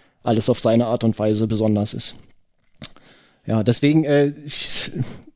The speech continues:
kann hier, denke ich, äh, zu diesem speziellen Themenblock, äh, nicht in der Art und Weise beitragen, ähm, wie ihr das macht.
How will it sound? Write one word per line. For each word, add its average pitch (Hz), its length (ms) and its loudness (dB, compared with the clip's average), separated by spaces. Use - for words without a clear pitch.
kann 147 220 0
hier, 151 260 2
denke 143 480 0
ich, - 240 -4
äh, 131 220 2
zu - 220 2
diesem 143 440 2
speziellen 131 520 2
Themenblock, 131 500 2
äh, 123 200 0
nicht 123 240 2
in 117 120 -2
der 113 240 0
Art 120 180 -2
und 110 140 2
Weise 117 260 -2
beitragen, 120 560 -8
ähm, 107 400 2
wie 127 200 -8
ihr 127 180 0
das 120 240 0
macht. 113 380 -2